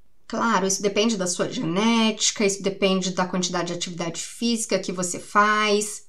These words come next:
e também da sua alimentação. Com o passar dos anos, tanto o corpo dos homens quanto das mulheres vai perdendo massa muscular.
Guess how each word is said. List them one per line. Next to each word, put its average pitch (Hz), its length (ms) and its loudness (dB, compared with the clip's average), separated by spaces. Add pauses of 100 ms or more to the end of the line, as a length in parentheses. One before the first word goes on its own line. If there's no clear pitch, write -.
(140)
e 208 80 -6
também 202 360 0
da 220 100 0
sua - 160 0
alimentação. 226 760 0 (420)
Com 370 240 2
o - 20 -8
passar 202 400 0
dos 233 220 -2
anos, 240 500 2
tanto 262 220 0
o - 40 -4
corpo 208 300 -4
dos 190 200 0
homens 214 280 6
quanto 208 260 -2
das 190 160 2
mulheres 196 460 4
vai 190 160 2
perdendo 247 840 2
massa 240 280 2
muscular. 233 560 2